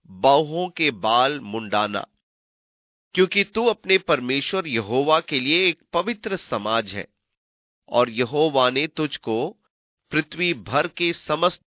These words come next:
देशों के लोगों में से अपनी निज संपत्ति होने के लिए चुन लिया है।" व्यवस्था विवरण चौदह, पहला और दूसरा पद। तुम्हें सबसे अलग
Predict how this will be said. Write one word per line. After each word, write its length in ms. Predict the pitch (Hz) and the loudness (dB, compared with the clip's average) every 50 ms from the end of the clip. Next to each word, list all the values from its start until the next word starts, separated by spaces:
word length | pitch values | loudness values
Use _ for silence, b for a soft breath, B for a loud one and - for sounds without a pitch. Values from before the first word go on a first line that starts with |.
| _ - | _ -6
देशों 460 | 127 135 139 139 - - 180 170 170 | -4 -2 -2 -2 -2 -4 -4 -4 -6
के 180 | - - 160 139 | -4 -4 -4 -2
लोगों 460 | 117 107 113 123 131 120 147 165 165 | -2 0 2 0 2 2 0 0 0
में 160 | 151 135 127 | 0 -2 -4
से 440 | 120 - - 104 101 101 107 139 - _ _ _ _ _ _ _ _ _ _ - | -4 -4 -6 -6 -4 -6 -6 -10 -14 _ _ _ _ _ _ _ _ _ _ 2
अपनी 440 | 123 135 143 - - 151 165 165 160 | 4 4 4 2 -2 -2 -2 0 0
निज 360 | 139 120 127 160 214 208 208 | -2 -2 -2 -2 -2 -2 -4
संपत्ति 800 | - - - - - 151 151 156 147 - 185 180 - - - 202 | -12 -20 -14 -4 -2 -2 -2 -2 -2 -4 -4 -4 -2 -4 -4 -4
होने 360 | 175 175 165 143 139 143 139 | -4 -4 -2 -2 0 -2 -2
के 140 | 135 - 135 | -2 -4 -4
लिए 180 | 131 135 143 | -2 -2 -2
चुन 360 | 139 - - - 131 120 113 107 | -4 -4 -6 -6 -6 -6 -6 -4
लिया 280 | 107 107 101 98 98 | -2 0 0 0 0
है।" 140 | - - - _ _ _ _ _ _ _ _ _ - | -2 -6 -12 _ _ _ _ _ _ _ _ _ -10
व्यवस्था 520 | 95 110 110 113 120 - - - 147 143 | -6 -4 -4 -4 -4 -6 -6 -4 -2 -2
विवरण 440 | 127 120 113 101 104 107 127 147 160 | -2 -2 -4 -4 -4 -6 -6 -6 -8
चौदह, 680 | - - - 117 110 107 104 98 98 104 - 170 202 _ _ _ _ _ _ _ _ _ _ | -8 -4 0 0 0 0 0 -2 -4 -4 -4 -6 -10 _ _ _ _ _ _ _ _ _ _
पहला 300 | - 110 107 110 110 113 | 0 0 0 2 2 0
और 200 | 110 - 113 110 | -2 -2 -4 -6
दूसरा 400 | 95 92 110 107 - - 117 110 | -6 -6 -10 -10 -6 -2 -2 -2
पद। 240 | 101 - - 107 - _ _ _ _ _ _ _ _ _ _ _ _ _ _ _ _ _ _ - | -2 -2 -4 -10 -10 _ _ _ _ _ _ _ _ _ _ _ _ _ _ _ _ _ _ -2
तुम्हें 300 | 165 180 190 208 220 214 | 0 2 4 4 4 2
सबसे 540 | - - 240 247 240 - - - 247 226 | 0 0 0 0 0 -2 -2 0 2 2
अलग 600 | 233 - - 135 135 143 151 139 117 101 101 - | 0 0 -2 -2 0 2 2 2 0 0 -4 -16